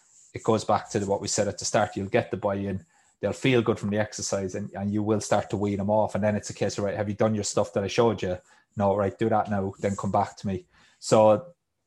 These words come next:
you, there, there's a bit there. You, you have to be able to get results with your exercises. Your exercises have to be effective. They have to feel the difference. That's one way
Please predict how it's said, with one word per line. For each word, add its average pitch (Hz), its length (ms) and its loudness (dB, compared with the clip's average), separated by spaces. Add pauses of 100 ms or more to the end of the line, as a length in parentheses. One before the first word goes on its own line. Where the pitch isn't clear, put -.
(100)
you, 107 300 0
there, 117 180 4
there's 113 280 4
a 110 60 2
bit - 260 0
there. 104 140 4
You, 107 240 0
you 107 160 0
have - 240 2
to 135 80 0
be 117 80 2
able 110 100 2
to - 80 -6
get 110 180 2
results 104 760 2 (120)
with 110 220 0
your 110 80 6
exercises. 101 520 2
Your 104 120 -2
exercises 101 460 0
have 104 260 0
to 104 80 -6
be 104 160 -2
effective. 101 500 0
They 110 140 2
have 110 220 2
to - 40 -8
feel 107 240 2
the 98 80 -2
difference. - 640 0 (460)
That's 113 260 4
one 113 200 2
way 101 220 0